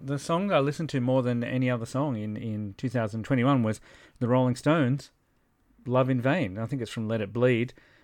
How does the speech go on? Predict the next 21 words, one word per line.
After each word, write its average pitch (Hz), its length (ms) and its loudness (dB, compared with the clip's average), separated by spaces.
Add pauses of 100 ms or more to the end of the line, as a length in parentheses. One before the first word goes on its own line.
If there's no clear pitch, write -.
(160)
um, 135 360 2
which 151 200 -2
I'd 185 100 2
never 196 220 0
really 190 180 2
heard 180 260 4
before. 143 480 -4 (560)
Uh, 120 500 -4
and 143 140 0
I 147 60 2
guess 160 540 -2
that's 135 240 -6
the 135 120 -4
benefit, 143 460 0
is 127 200 -4
you 123 60 -8
put 135 220 -8
songs 135 300 -2
on 120 160 -2
random 131 420 -2
and 104 240 -8